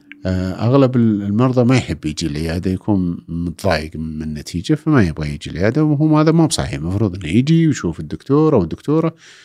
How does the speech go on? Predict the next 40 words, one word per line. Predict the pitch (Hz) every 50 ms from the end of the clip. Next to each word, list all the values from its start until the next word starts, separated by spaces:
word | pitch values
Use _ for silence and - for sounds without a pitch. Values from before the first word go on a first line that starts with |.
| _ _ _ -
ويتكلم | - 107 - - 127 107 90 85 85
معه | 95 117 139 147
وش | 139 117 104
الأسباب | 104 95 92 - - - 90 85 -
اللي | 78 82 82
نحتاجها، | - - _ - - - - - - - _ _ - - _ _ _ _ _
هل | - - 95 92 87 82 78 76 -
إيش | - - - -
نقدر | 82 80 87 82
نح-، | 80 - - - 131 135 - 90
نحسن | 87 - - 131 123 - - - 107
مستقبلا | 104 98 92 92 - - 123 123 - 135 135 127
وزي | 117 92 - -
كذا. | - - - _ _ _ _ - - - - _ _ - _ _ _
آه، | - 95 101 92 - - _ _ _ _ _ _ _ _ _ -
نقطة | 117 139 180 202 - - 180
مرة | 180 190 190 180 175
مهمة | 160 156 160 160 156 151
ودائمًا | 131 113 110 120 139 143 139 139
أنا | 135 131 123 117
أكررها | 110 - 110 95 92 92 82 80 82
ال-، | 82 85 80 76 71
المرضى، | 78 80 80 78 78 80 87 87 90 87 92 113 131 131 117
بقول | 101 95 90 107 101 82
لهم | 80 78 76 - _ _ _ _ _ _ _ _ _ _ _ _ _ _ _ _ -
التلقيح | 98 92 90 90 82 80 - - 98 - - 131 110 -
المجهري | 98 98 104 95 - 90 87 87
أو | 82 90 98
أطفال | 98 - - 104 95
أنابيب | 87 82 82 92 104 107 104 - _ _
ترى | - 104 107 107 101
ما | 104 117 117
هو | - 117 107 87
ح-، | - - - -
اختبار | - - - - 101 85 85 82 76 73
إحنا | 71 - - 82 80 78
داخلين | 76 76 80 - - 87 95 92 82
فيه | - - 101 110 113 113
بنذاكر | 113 - 87 80 76 98 113 123 120 - 131
وبننجح، | 101 80 82 82 73 71 71 - - _